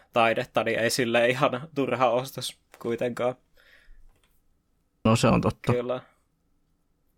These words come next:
Speaker 1: Ja se täytyy sanoa, että ollut ihan,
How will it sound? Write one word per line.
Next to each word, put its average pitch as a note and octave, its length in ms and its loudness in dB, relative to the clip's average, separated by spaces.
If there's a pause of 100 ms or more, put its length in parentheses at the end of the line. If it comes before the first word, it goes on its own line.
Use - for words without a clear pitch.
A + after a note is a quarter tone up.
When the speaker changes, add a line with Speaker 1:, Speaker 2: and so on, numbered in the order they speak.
(180)
Speaker 1:
Ja D3 340 2 (1300)
se A#2+ 400 2
täytyy C#3 280 -2
sanoa, B2 300 2
että A#2 260 -2
ollut A#2 480 -4
ihan, A2+ 340 -4